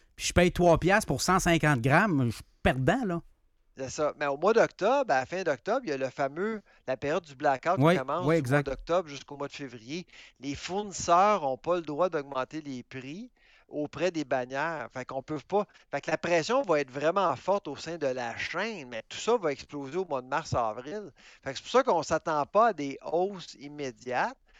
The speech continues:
Speaker 2: Donc, la presse, la presse canadienne a raison là-dessus, mais à partir du mois de mai, euh, avril, attachez vos trucs, là.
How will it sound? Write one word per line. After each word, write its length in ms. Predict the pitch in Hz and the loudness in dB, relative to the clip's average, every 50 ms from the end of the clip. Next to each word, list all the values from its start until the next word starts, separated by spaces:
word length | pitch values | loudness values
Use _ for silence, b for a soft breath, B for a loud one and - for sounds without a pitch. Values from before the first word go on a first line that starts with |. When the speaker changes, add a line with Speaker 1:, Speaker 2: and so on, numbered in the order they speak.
| b b b b | b b b b
Speaker 2:
Donc, 220 | - 135 131 127 - | -6 -6 -6 -6 -4
la 160 | 143 131 123 | -4 -4 -4
presse, 400 | - 139 143 160 180 175 139 - | -2 -2 0 0 0 0 -2 -4
la 100 | 139 123 | -6 -6
presse 260 | - 131 156 175 165 | -4 -2 -2 -2 -2
canadienne 460 | - 160 139 135 127 127 143 175 180 | -4 -6 -6 -6 -8 -6 -6 -4 -2
a 140 | 156 135 131 | 0 0 -2
raison 640 | 123 117 120 135 139 139 139 135 131 120 131 151 175 | -2 -4 -6 -4 -2 -2 -2 -2 -4 -4 -6 -6 -4
là-dessus, 380 | 175 151 127 113 - - - 202 | -2 -4 -4 -4 -6 -12 -10 -6
mais 80 | 196 175 | -4 -4
à 80 | - | -2
partir 320 | 123 127 127 - - 208 208 | -2 -2 -4 -6 -8 -12 -12
du 140 | 185 160 | -12 -14
mois 220 | 135 135 135 135 135 | -12 -8 -6 -6 -6
de 60 | 131 | -8
mai, 420 | 127 135 143 156 175 196 208 196 - _ _ _ _ _ _ _ _ _ _ _ _ - | -12 -12 -8 -6 -6 -6 -6 -8 -12 _ _ _ _ _ _ _ _ _ _ _ _ -6
euh, 420 | - 127 127 127 131 127 123 120 - | -4 -4 -2 -2 -2 -2 -2 -2 -2
avril, 560 | - 143 143 135 127 131 131 165 175 - 143 - | 0 0 0 0 -2 -4 -6 -6 -6 -6 -8 -12
attachez 520 | - 120 120 120 - 139 127 - - 170 160 | -8 -8 -8 -6 -6 -8 -8 -6 -6 -6 -6
vos 220 | 143 135 123 123 120 | -8 -8 -10 -12 -12
trucs, 340 | - - 165 175 - - 120 | -12 -12 -12 -12 -12 -14 -18
là. 120 | 120 | -18